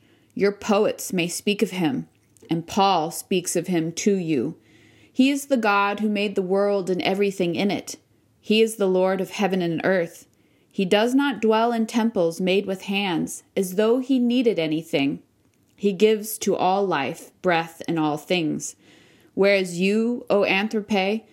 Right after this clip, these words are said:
call yourself after a city, a decaying construction of your own hands. Woe to you,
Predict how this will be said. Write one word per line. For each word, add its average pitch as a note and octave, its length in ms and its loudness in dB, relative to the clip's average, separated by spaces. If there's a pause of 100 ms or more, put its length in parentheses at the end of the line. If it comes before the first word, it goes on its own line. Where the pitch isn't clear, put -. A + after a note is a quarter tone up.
(280)
call A#3 320 2
yourself C4+ 540 0
after A3 360 0
a F#3+ 80 -4
city, F#3+ 540 -2 (340)
a G3 60 0
decaying G#3+ 600 0
construction F#3+ 760 -2
of E3+ 120 -4
your E3 220 -2
own F3+ 260 0
hands. E3+ 640 -2 (540)
Woe F3+ 400 2
to F3+ 200 -4
you, D#3+ 480 0